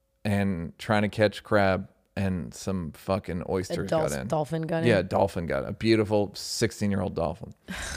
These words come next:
Speaker 2: That he was not trying
Speaker 1: From
Speaker 2: to catch.
Speaker 1: Arizona.
Speaker 2: Uh, the, <laughs> the problem is
Speaker 1: They're all from fucking Tempe, by the way.
Speaker 2: That fucking Tempe Improv?
Speaker 1: Ugh.
Speaker 2: Ugh, dirt,
Speaker 1: Poof.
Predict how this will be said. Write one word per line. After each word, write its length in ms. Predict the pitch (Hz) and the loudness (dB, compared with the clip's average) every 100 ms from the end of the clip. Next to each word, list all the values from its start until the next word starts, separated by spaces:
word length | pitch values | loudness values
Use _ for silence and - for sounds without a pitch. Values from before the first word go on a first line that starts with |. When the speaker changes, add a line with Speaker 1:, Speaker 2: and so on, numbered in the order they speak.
| - - - | -8 -10 -2
Speaker 2:
That 140 | 175 180 | 0 4
he 80 | |
was 140 | 175 156 | 4 4
not 220 | 170 175 | 4 4
trying 140 | 185 | 6
Speaker 1:
From 100 | 127 | 6
Speaker 2:
to 60 | 113 | 8
catch. 80 | 110 | 8
Speaker 1:
Arizona. 500 | 110 98 104 92 80 - - - | 8 6 4 2 -2 -6 -8 -2
Speaker 2:
Uh, 40 | |
the, 420 | 208 262 254 233 - - - 370 427 - - _ - | 6 6 8 2 0 0 4 6 4 2 -10 _ -20
<laughs> 800 | - - - - - 539 - - | -20 -20 -20 -6 2 2 2 0
the 80 | |
problem 560 | 277 - 277 311 311 247 | 2 6 6 6 4 6
is 320 | 214 202 190 | 6 6 6
Speaker 1:
They're 200 | 127 143 | 10 12
all 200 | 143 131 | 12 12
from 220 | - 113 | 8 0
fucking 340 | 92 101 87 87 | 4 2 2 0
Tempe, 340 | 104 95 - | 0 0 -2
by 160 | - - | -6 -4
the 80 | 50 | -6
way. 140 | - - _ - - - - - _ _ _ - | -10 -14 _ -20 -20 -20 -20 -20 _ _ _ -4
Speaker 2:
That 260 | 190 - - | -2 -2 -4
fucking 240 | 170 156 | -4 -2
Tempe 260 | 156 151 156 | -2 -2 -4
Improv? 360 | 160 165 175 170 - | -2 -2 -4 -8 -6
Speaker 1:
Ugh. 160 | 104 87 - _ _ _ | -4 -4 -6 _ _ _
Speaker 2:
Ugh, 200 | 165 151 151 - 151 | -4 -4 -6 -16 -10
dirt, 180 | 160 - | -6 -4
Speaker 1:
Poof. 240 | 107 95 | -6 -10